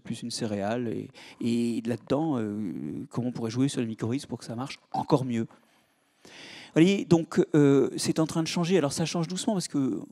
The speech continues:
je ne suis pas naïf. J'ai bien vu qu'il y avait des lobbies, euh, <laughs> euh, qui n'avaient pas envie que ça change. Mais croyez-moi, ils seront vieux un jour. Et le sous-étage est prometteur.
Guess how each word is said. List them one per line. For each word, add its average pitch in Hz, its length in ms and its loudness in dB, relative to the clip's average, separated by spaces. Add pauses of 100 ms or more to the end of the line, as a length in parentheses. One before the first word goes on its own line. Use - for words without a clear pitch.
(160)
je 143 140 0
ne 147 60 0
suis - 160 -4
pas 123 120 0
naïf. 156 420 -2
J'ai 127 80 -4
bien 123 120 0
vu 143 120 2
qu'il 143 120 -6
y 123 40 0
avait 113 120 -2
des 107 100 -2
lobbies, 131 440 -2
euh, 127 80 -8 (1000)
<laughs> - 0 -
euh, 117 160 2
qui - 100 -6
n'avaient 113 140 0
pas - 100 0
envie 117 180 -2
que - 60 -14
ça 139 160 -4
change. 131 420 -2 (960)
Mais 131 280 -4 (1200)
croyez-moi, 131 640 -2 (280)
ils - 120 -10
seront 120 360 -4
vieux 120 300 -2 (140)
un 120 120 -8
jour. - 440 -10 (840)
Et 120 60 -4
le 113 60 -4
sous-étage 143 640 0
est 131 60 -4
prometteur. 120 520 -6